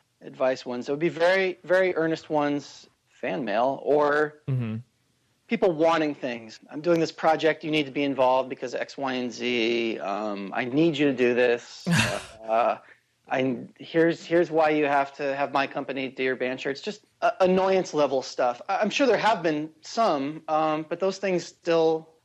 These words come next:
Speaker 1: I, if somebody really wants actual, <clears throat> has something useful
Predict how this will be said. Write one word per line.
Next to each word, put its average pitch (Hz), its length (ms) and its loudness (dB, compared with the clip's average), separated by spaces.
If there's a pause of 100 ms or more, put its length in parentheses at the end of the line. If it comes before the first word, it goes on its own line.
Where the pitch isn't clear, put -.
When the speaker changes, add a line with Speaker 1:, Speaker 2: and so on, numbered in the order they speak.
Speaker 1:
I, 208 220 0
if 170 100 -6
somebody 226 300 4
really 180 300 4
wants 160 480 2
actual, 151 720 -2
<clears throat> - 60 -20
has 190 420 2
something 202 240 2
useful 151 640 0